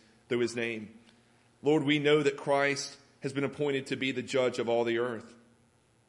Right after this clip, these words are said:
And that one day there will come a judgment, and those who have not put their trust in him will face something far worse than what the Egyptians faced. But Lord, we're encouraged by those words.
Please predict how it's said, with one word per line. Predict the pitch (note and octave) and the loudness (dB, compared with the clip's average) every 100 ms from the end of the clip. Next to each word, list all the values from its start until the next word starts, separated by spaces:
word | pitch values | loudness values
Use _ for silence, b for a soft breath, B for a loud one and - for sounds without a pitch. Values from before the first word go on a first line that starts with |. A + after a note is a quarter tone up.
| _ _ _ _ _ B B B B | _ _ _ _ _ B B B B
And | C#3+ | -2
that | D3+ | 2
one | D#3 F#3 | 4 6
day | E3+ E3 D#3+ D3+ D3+ - | 8 10 10 6 -2 0
there | C#3 | 0
will | D3 | 2
come | C#3+ D3+ | 0 -2
a | |
judgment, | D3 C#3 C#3 C#3 C#3 | 0 4 2 2 -4
and | B2+ | 0
those | C3+ D3+ - | 2 0 0
who | C3 | 0
have | C3 | 0
not | C#3 C#3+ - | 0 -4 -4
put | D#3 | -6
their | D3 | -6
trust | C#3 D3+ C#3 | -4 -2 -2
in | D3 | -4
him | B2+ A#2+ B2 | -6 -6 -4
will | A#2+ | -6
face | - B2 A#2+ - - b b b b b _ _ | -4 -4 -4 -8 -16 b b b b b _ _
something | - D3+ C#3+ C3 | -6 -4 -2 -6
far | A#2 - C#3+ C#3 | -6 2 4 4
worse | B2+ C3 B2+ - - - - _ _ _ _ | 2 0 0 -2 -8 -10 -18 _ _ _ _
than | B2 | -8
what | B2 A#2+ | -6 -4
the | A#2+ | -6
Egyptians | A2 A#2+ - A2 | -4 -6 -6 -10
faced. | A2+ G#2+ G#2 - - _ _ _ _ _ - | -8 -8 -10 -14 -16 _ _ _ _ _ -8
But | A#2+ | -2
Lord, | C3 B2 | -2 2
we're | C3+ | 0
encouraged | B2+ - D3 C#3 C#3 | 0 -2 2 2 4
by | B2 | 0
those | A#2+ B2 A2+ | 0 0 -2
words. | A2+ G#2 G2+ - - | -2 -4 -6 -10 -12